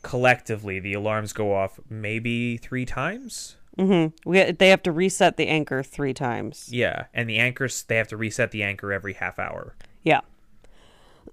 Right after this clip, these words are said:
Speaker 1: So it's
Speaker 2: <coughs>
Speaker 1: possible that they were in that house for ninety minutes.
Speaker 2: The duration of the movie.
Speaker 1: Yeah.
Speaker 2: We saw
Speaker 1: Their
Speaker 2: the,
Speaker 1: entire
Speaker 2: it
Speaker 1: ex-
Speaker 2: was real time.
Speaker 1: Yeah. Oh.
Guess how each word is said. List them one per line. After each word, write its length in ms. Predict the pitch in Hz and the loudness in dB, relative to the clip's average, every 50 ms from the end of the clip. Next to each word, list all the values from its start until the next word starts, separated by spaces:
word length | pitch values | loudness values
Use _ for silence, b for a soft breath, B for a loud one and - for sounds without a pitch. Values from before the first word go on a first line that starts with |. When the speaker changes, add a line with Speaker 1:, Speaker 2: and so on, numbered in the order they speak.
| - _ - _ _ - | -20 _ -20 _ _ 4
Speaker 1:
So 400 | - - 466 453 - - 294 - | 4 4 4 4 4 4 6 6
it's 180 | 120 113 - - | 6 4 4 4
Speaker 2:
<coughs> 100 | 196 180 | 4 6
Speaker 1:
possible 640 | 165 175 170 - - 139 123 117 113 107 92 - _ - | 6 6 4 2 0 -2 0 0 0 0 -2 -6 _ -2
that 260 | 117 110 107 - - _ - _ _ _ | 2 2 2 2 0 _ -20 _ _ _
they 260 | - 117 123 123 123 123 | -16 -4 2 2 4 4
were 160 | 123 123 123 | 4 4 2
in 120 | 120 117 | 2 2
that 200 | 117 113 101 - | 0 -2 -2 0
house 280 | - 120 107 98 - - | 0 0 0 0 -2 -6
for 200 | - - 104 98 | -10 -8 -8 -8
ninety 320 | 92 90 90 85 80 - 73 | -8 -10 -12 -12 -12 -14 -14
minutes. 640 | 78 - - - - - - - - - - - - - - _ _ - | -14 -16 -16 -16 -18 -18 -18 -18 -18 -18 -20 -20 -20 -20 -20 _ _ 4
Speaker 2:
The 100 | 196 175 | 4 4
duration 540 | 143 143 180 170 165 156 147 - - 147 | 4 6 6 8 8 8 6 4 2 0
of 80 | 143 135 | 2 2
the 40 | 131 127 | 0 0
movie. 440 | 131 135 135 - 80 - - - _ _ | 0 0 0 -2 -4 -8 -10 -12 _ _
Speaker 1:
Yeah. 380 | - 117 101 69 - - - - - - _ - _ _ _ _ _ _ _ _ _ - _ - _ _ - | -8 -8 -6 -6 -8 -10 -12 -16 -20 -20 _ -20 _ _ _ _ _ _ _ _ _ -20 _ -20 _ _ 0
Speaker 2:
We 140 | - 185 196 | 2 4 4
saw 480 | 185 - 190 170 160 147 143 143 135 143 _ _ - - _ _ _ _ _ _ _ _ - - | 6 8 10 12 12 12 12 10 6 2 _ _ -20 -20 _ _ _ _ _ _ _ _ -8 -2
Speaker 1:
Their 200 | 127 120 110 110 | 0 2 2 2
Speaker 2:
the, 120 | 110 - 180 | 4 8 10
Speaker 1:
entire 300 | 180 180 180 107 - - | 10 10 8 6 4 6
Speaker 2:
it 60 | 202 208 | 8 8
Speaker 1:
ex- 80 | 196 | 8
Speaker 2:
was 240 | 151 202 202 - 170 | 10 8 6 6 4
real 280 | 165 170 190 180 165 160 | 4 6 8 8 8 6
time. 400 | - - 147 135 107 - 131 - - | 4 2 0 0 0 -2 -8 -8 -4
Speaker 1:
Yeah. 220 | 123 117 85 - - - _ _ _ - _ _ _ _ _ _ _ _ _ - - - - _ - - _ - - _ - - - - - _ - - | -2 0 0 -2 -4 -12 _ _ _ -20 _ _ _ _ _ _ _ _ _ -20 -20 -20 -20 _ -20 -20 _ -20 -20 _ -20 -20 -20 -20 -20 _ -16 -10
Oh. 420 | 117 120 120 113 95 87 87 104 | -6 -4 -2 -2 -2 -4 -6 -10